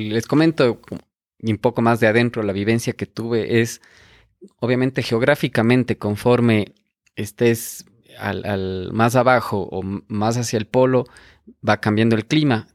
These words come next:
Tienen, mientras más abajo estés, tienes marcadas más las estaciones. Pero más al norte son, eh, un poquito más extremas, hablemos así. Tienes un verano de junio, julio y agosto con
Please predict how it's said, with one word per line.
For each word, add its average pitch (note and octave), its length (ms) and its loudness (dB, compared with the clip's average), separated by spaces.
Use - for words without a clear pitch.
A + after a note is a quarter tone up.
Tienen, A2 640 -2
mientras G#2+ 580 -2
más B2+ 160 4
abajo C#3 240 2
estés, C#3 300 -2
tienes B2 400 -2
marcadas G#2+ 560 0
más A2 220 2
las G2+ 160 0
estaciones. G2 800 -2
Pero C3+ 500 2
más A#2+ 300 4
al C#3 160 2
norte B2+ 560 2
son, G#2+ 540 0
eh, G2 240 -2
un F#2 80 -6
poquito A2 440 -2
más G2+ 320 -2
extremas, G2 580 -2
hablemos F#2+ 340 -2
así. F#2+ 440 -2
Tienes B2+ 240 4
un A2 120 4
verano B2+ 720 4
de G2+ 240 -2
junio, B2 320 2
julio B2 260 2
y A#2+ 60 6
agosto C3+ 460 2
con G2 480 -4